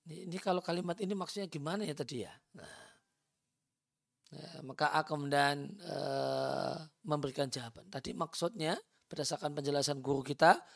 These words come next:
maksudnya adalah demikian dan demikian. Nah, nanti B menjelaskan paragraf kedua. Ini,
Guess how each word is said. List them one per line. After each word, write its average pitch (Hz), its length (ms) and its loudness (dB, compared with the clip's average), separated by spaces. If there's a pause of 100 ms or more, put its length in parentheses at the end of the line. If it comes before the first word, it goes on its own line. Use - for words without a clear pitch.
(220)
maksudnya 165 400 -4
adalah 147 160 2
demikian 143 400 0
dan 139 80 -2
demikian. - 480 -12 (1700)
Nah, 127 240 -6
nanti 143 240 -2
B 185 320 8 (320)
menjelaskan 160 720 6 (640)
paragraf 147 560 10 (560)
kedua. 127 400 -2 (1040)
Ini, - 640 -10